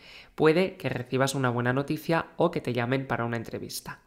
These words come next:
Da lo mejor de ti, que además estás excelentemente bien aspectado o aspectada con ello. Para el tema económico financiero realizarás algunas compras imprevistas que podrían desbalancear un poco tus finanzas.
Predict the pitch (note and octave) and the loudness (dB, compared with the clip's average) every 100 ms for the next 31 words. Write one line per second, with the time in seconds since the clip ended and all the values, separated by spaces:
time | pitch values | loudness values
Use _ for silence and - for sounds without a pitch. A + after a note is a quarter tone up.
0 | _ - - - D3 D#3 D3+ C#3 C#3+ C#3+ | _ -20 -18 0 2 2 0 0 0 0
1 | C#3+ F#3+ F#3+ - - - A#2 A2+ A#2+ D3+ | 2 0 0 -10 -14 -8 -6 0 0 0
2 | - - - - - A#2 - A#2+ C3+ - | -2 -12 -20 -16 -8 -8 -2 0 0 -6
3 | - B2 - B2 A#2 B2 B2 B2 A#2+ A#2 | -10 -8 -8 -6 -4 -2 0 -2 -2 -2
4 | B2+ C3+ - - A#2+ - A2+ - A#2 B2 | 0 -2 -8 -10 -10 -8 -8 -4 0 0
5 | A#2 - A2 - A#2 A2+ A2+ A2+ A2+ G#2+ | 0 -4 -8 -4 -4 -4 -6 -8 -8 -10
6 | - _ _ - - - - - - C#3+ | -16 _ _ -20 -20 -20 -20 -10 0 0
7 | D3 F3 F3+ F3 E3+ D#3+ E3 E3+ D#3 D#3 | 2 2 4 4 2 2 0 0 0 0
8 | E3 F3 D#3 C3+ B2+ B2 C3 C3 C#3 C3+ | 0 0 2 2 2 0 -4 -2 -2 -2
9 | C3+ C3+ - B2+ C3+ C3 B2+ C3 C3+ D3 | -2 -2 -4 -4 -4 -4 -2 0 0 0
10 | - D3 - - A#2 B2 B2+ B2+ B2+ A#2+ | -4 -6 -6 -8 -4 -2 0 0 -2 -2
11 | A#2 A#2 - A#2 B2+ A#2+ C3+ C3+ B2+ - | -4 -6 -4 -4 -2 -4 -4 -4 -6 -8
12 | A2+ A2 G#2+ - - - | -10 -10 -10 -10 -10 -12